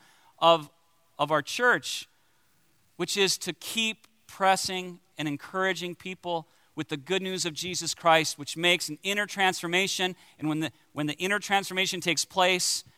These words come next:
in the lives of, of men and women, guess what happens? A societal change takes place too. And so should we speak out on behalf of the oppressed?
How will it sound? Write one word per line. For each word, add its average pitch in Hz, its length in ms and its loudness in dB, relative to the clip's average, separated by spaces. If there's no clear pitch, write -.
in 139 80 -6
the 147 80 0
lives 156 460 10
of, 151 180 -8
of 139 120 0
men 170 240 2
and 160 120 -2
women, 170 380 0
guess 156 220 2
what 151 100 -2
happens? 139 520 2
A - 60 -12
societal 135 460 4
change 127 380 -8
takes 123 240 -6
place 117 400 -8
too. 107 280 -14
And 117 100 -8
so 160 140 -2
should 180 180 -2
we 175 100 -4
speak 185 300 -2
out 175 140 8
on 170 100 2
behalf 170 320 4
of 170 80 -16
the 151 100 -6
oppressed? 185 600 0